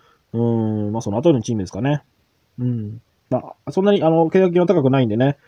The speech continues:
えーっと、まあ、狙いやすい。あの、他チームからは狙いやすい選手かなと思いますね。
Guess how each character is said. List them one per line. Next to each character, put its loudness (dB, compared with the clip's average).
え -4
ー 2
っ -10
と、 4
ま 0
あ、 0
狙 6
い 8
や 6
す 2
い。 -2
あ -6
の、 0
他 -2
チ 4
ー 6
ム 2
か 2
ら 6
は -2
狙 2
い 4
や 4
す -2
い 0
選 0
手 -6
か -4
な 0
と -4
思 -4
い -4
ま -6
す -8
ね。 -2